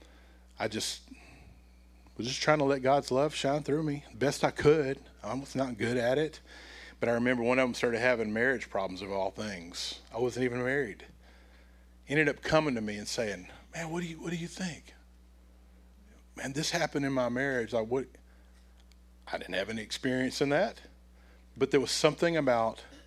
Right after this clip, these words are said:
the window, keep the window of love, keeping things open.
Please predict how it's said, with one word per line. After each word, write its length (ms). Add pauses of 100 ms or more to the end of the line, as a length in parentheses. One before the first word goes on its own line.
the 80
window, 260
keep 340 (440)
the 80
window 320
of 100
love, 460
keeping 240
things 260
open. 380